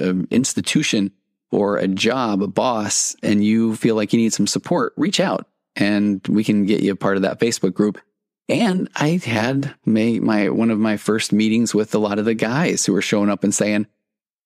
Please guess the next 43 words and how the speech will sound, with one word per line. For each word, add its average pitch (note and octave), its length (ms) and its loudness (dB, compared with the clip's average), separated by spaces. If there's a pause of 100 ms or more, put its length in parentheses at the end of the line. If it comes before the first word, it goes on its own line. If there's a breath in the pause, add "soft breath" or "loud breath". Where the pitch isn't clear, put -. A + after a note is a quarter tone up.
(100)
"I G#2 400 -2
might G#2+ 260 -2
be G#2 120 2
a A2 40 2
little A2+ 140 0
bit A2+ 160 0
emotionally A#2 380 2
immature, A#2+ 520 -2 (180)
so A2 340 -2
let's A2 200 -2
talk D3+ 220 -4
about G2+ 240 0
it." G#2 200 -4
And G#2 160 0
that G#2+ 140 -2
was F#2+ 140 0
a G#2 80 0
really, G2+ 380 0
really G#2 300 0
interesting A2 680 0
experience. A#2+ 520 -2
So F#2+ 100 -2
I'm G2 80 0
gonna A2 120 2
start - 380 -2
putting, G2 480 0
uh, F#2+ 260 -2
those G2+ 260 0
kind G2+ 160 0
of G2 60 0
meetings G2+ 380 0
together, G2 480 0 (420)
maybe G#2+ 400 2
once G#2 260 0
a A2 40 2
month G#2 360 0
or G2 460 -2
maybe G2+ 440 0
a G2 80 0
little G#2 180 2
more G#2+ 180 2
frequent, B2+ 480 0 (400)
but G2+ 300 -2